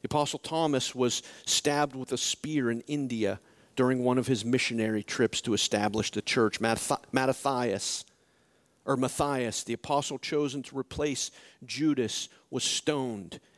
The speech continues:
and then beheaded. Paul was tortured, then beheaded by the emperor, the evil emperor Nero in A D sixty-seven. And there are other traditions regarding the apostles as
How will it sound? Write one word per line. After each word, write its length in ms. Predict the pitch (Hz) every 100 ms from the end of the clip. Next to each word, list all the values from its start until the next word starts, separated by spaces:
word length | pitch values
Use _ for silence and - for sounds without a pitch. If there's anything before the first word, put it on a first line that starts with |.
| -
and 120 | 120
then 160 | 123 123
beheaded. 640 | 120 110 135 117 101 92 - _ _ _ _
Paul 400 | - 147 135 123
was 200 | 123 -
tortured, 720 | - 160 147 - 123 104 101 - - -
then 200 | - 131
beheaded 600 | 120 123 131 139 123 101 - - -
by 300 | 117 110 107 - _ _
the 160 | - -
emperor, 440 | 127 117 120 117
the 100 | 107
evil 440 | 107 127 117 120 117 _
emperor 460 | - 117 113 107 104
Nero 580 | 104 117 107 104 95 90 - -
in 140 | 113
A 180 | 95 110
D 140 | 107 101
sixty-seven. 1000 | - 123 - 107 - - 104 95 90 - _ _ _ _ _ _ _ _ _ _ _ _ _ _ _
And 140 | - 110
there 180 | 113 113
are 60 |
other 220 | 127 120
traditions 680 | 117 113 107 123 - 117 98
regarding 500 | 101 101 110 110 104
the 100 | 98
apostles 640 | 95 - 107 98 92 98
as 100 | 98